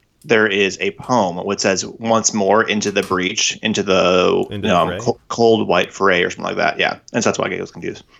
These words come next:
Speaker 1: Um, but great poem. Um,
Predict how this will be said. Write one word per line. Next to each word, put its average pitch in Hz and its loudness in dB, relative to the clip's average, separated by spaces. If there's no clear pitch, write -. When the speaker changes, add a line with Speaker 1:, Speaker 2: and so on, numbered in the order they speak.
Speaker 1:
Um, 110 2
but - -2
great 127 -4
poem. - -8
Um, 95 -2